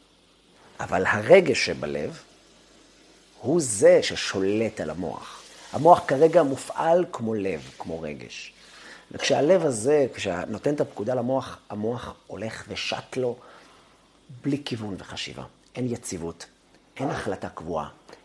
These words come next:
אין משהו שאתה אומר, "אני יודע מה הדרך שלו, אני יודע לאן הוא הולך." כי מוביל אותו רגשות. ושרגשות מובילים, אף פעם זה לא דבר טוב. אף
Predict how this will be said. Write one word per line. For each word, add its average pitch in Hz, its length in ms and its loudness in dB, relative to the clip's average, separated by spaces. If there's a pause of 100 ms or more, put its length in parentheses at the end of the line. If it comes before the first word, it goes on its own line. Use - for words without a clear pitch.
(100)
אין 175 140 0
משהו 147 180 -4
שאתה - 160 -4
אומר, 123 220 -2
"אני 110 100 -4
יודע 92 200 -4
מה 101 100 -6
הדרך 92 340 -8
שלו, 95 100 -10
אני 85 60 -10
יודע 92 140 -10
לאן 101 180 -8
הוא 113 120 -6
הולך." 80 360 -10 (600)
כי - 120 -2
מוביל 170 300 2
אותו 180 220 -4
רגשות. 156 560 -4 (540)
ושרגשות 151 640 0
מובילים, 135 500 -2
אף - 180 -2 (100)
פעם 165 360 2
זה 123 100 -6
לא 101 100 -2
דבר 95 220 -6
טוב. - 240 -10 (100)
אף 101 360 -12